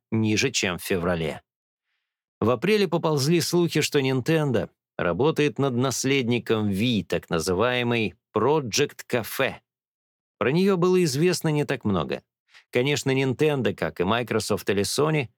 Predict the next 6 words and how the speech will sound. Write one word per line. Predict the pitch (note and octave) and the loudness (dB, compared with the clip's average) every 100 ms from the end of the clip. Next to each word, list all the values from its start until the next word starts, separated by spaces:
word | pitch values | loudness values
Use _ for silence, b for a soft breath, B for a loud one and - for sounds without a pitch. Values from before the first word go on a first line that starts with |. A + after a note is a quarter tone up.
| _ _ | _ _
разрабатывает | A2+ A#2 G#2 B2 E3+ F#3 F3 D#3+ C#3+ | -2 0 0 0 0 2 2 2 -2
и | |
тестирует | - C3+ - E3+ D#3 C#3+ - | -4 -4 -2 0 2 0 0
новое | C3+ B2+ B2+ | 0 2 2
железо | G2+ B2 A#2+ G2 G#2+ | 2 2 2 2 0
годами, | F#2+ G#2 E2+ C3 C#3+ A#2 | 0 0 0 0 0 -2